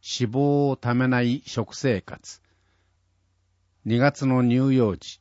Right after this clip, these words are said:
産婦健康診査。両親学級ひまわりクラス。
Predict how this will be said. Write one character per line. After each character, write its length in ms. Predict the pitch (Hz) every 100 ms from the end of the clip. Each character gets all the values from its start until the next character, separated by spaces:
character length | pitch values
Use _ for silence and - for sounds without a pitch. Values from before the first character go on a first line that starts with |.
| _
産 320 | - 143 127 -
婦 120 | 98
健 280 | - 131 127
康 220 | 139 123
診 260 | 110 110 87
査。 280 | - - - _ _ _ _ _ _ _ _ _ -
両 240 | 123 147
親 340 | 135 143 139 135
学 180 | 127 - _
級 340 | 117 101 107 127
ひ 180 | - 117
ま 160 | 131
わ 140 | 127 120
り 100 | 104
ク 160 | -
ラ 140 | - -
ス。 260 | - -